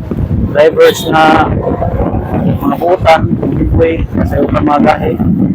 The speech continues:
hindi mo give way. Wala ka manunod sila, ha. And, masulod na ka sa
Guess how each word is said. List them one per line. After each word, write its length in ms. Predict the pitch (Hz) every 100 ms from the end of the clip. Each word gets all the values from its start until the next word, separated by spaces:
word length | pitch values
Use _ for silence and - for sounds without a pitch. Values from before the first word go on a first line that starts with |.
| - -
hindi 260 | - 139 139
mo 40 | 139
give 160 | 151
way. 240 | 151 156 151 - - - - - - - - - - - - - - - 123 - - -
Wala 160 | 131
ka 80 | 131
manunod 320 | 123 135 131
sila, 200 | - 131 131
ha. 120 | 135 - - - - - 117 - - - - - - - - - - - - - - - - - - - - - - - - - - - - - - - -
And, 920 | 139 131 135 139 143 143 143 - 135
masulod 320 | 135 - 165
na 140 | 160
ka 80 | 170
sa 160 | 151 165